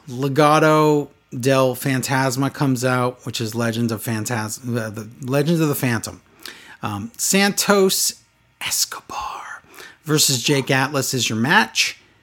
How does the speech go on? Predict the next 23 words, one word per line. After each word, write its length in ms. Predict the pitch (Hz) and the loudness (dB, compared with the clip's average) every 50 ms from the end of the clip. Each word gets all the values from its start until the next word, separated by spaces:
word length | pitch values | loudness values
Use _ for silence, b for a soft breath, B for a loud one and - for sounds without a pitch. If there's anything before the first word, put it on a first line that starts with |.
| _ _ _ - | _ _ _ -2
and 280 | - 160 165 165 156 | 2 2 4 4 2
Phantom 340 | - - 170 175 180 180 180 | 2 2 2 2 2 2 2
Driver, 420 | 160 175 185 190 185 151 139 120 110 | 4 6 6 6 6 6 4 0 0
Escobar 520 | 123 - - - 160 143 151 151 151 151 | 0 -2 -2 0 0 2 4 4 4 6
wins. 540 | 147 151 151 139 123 113 104 101 95 - - B B B B B | 4 4 4 4 2 0 0 -2 -6 -8 -10 B B B B B
And 100 | B 151 | B 2
they 40 | 180 | 2
have 80 | 180 180 | 4 4
to 60 | 220 | 2
be 160 | 185 214 214 202 | 2 2 2 2
very 420 | 170 156 165 185 202 214 226 233 | 2 2 4 4 4 4 2 0
careful 500 | - - - - 214 226 220 - 208 185 | -2 -8 -4 -2 0 0 0 0 0 0
during 300 | 160 170 165 165 165 160 | 2 2 2 2 2 2
this 160 | 160 147 - | 2 0 0
match, 420 | 180 190 175 139 120 - - - B B B B B B | 0 0 0 0 -2 -4 -6 -6 B B B B B B
because 240 | 160 143 - 135 139 | -6 -2 -2 0 2
Mauro 320 | 156 160 180 196 214 214 | 4 4 4 4 2 2
starts 580 | - - - - - - 156 196 240 233 - - | 2 2 0 0 0 0 0 0 -2 -2 -2 -4
to 120 | - 262 226 | -2 0 0
say 420 | - - - 117 104 104 110 110 B B B B B B | 0 2 2 0 0 -2 -4 -8 B B B B B B
that 120 | 147 131 | -6 0
Jake 240 | - 180 180 156 - | 2 2 2 2 2
At-, 240 | 170 156 156 143 - | 0 0 0 -2 -6